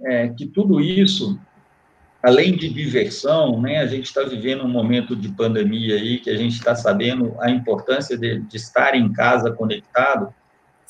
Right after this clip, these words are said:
Como eu disse no início, o nosso propósito é digitalizar pra aproximar.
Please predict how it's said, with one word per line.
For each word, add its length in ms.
Como 160
eu 160
disse 360
no 120
início, 460
o 20
nosso 280
propósito 600
é 60
digitalizar 1080
pra 140
aproximar. 760